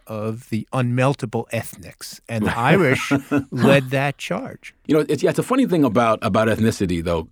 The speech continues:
Speaker 2: uh, 'cause my last name is, is an Irish last name, Connolly. But, but yeah, I mean, you know, and,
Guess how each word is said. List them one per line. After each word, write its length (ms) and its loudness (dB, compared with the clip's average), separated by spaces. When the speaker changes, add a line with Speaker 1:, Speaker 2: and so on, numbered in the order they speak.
Speaker 2:
uh, 320 -2
'cause 240 0
my 160 4
last 260 2
name 320 0
is, 240 -2
is 100 -4
an 120 2
Irish 460 0
last 260 0
name, 380 -6
Connolly. 460 -4
But, 280 4
but 120 4
yeah, 200 4
I 80 2
mean, 240 2
you 40 0
know, 160 4
and, 100 2